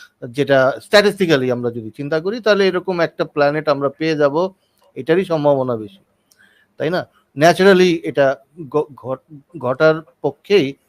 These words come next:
আমরা প্রমাণ পাই। তো যার কারণে আমি আর্গুমেন্টটা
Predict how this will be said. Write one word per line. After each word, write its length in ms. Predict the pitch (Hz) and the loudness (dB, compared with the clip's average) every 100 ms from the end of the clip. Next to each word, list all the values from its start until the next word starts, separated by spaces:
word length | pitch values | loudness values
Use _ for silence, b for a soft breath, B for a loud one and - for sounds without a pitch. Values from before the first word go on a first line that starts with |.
| _ _ _ - | _ _ _ -10
আমরা 240 | 127 135 | -4 -4
প্রমাণ 420 | - 143 135 123 | -2 -2 -2 -2
পাই। 280 | 117 117 104 _ B B B B B - | -4 -4 -4 _ B B B B B -6
তো 160 | 143 - - | -6 -6 -4
যার 220 | 147 180 | 2 2
কারণে 260 | 202 190 196 | 6 6 6
আমি 160 | 196 | 4
আর্গুমেন্টটা 680 | 185 160 156 170 170 208 | 4 4 2 -2 2 2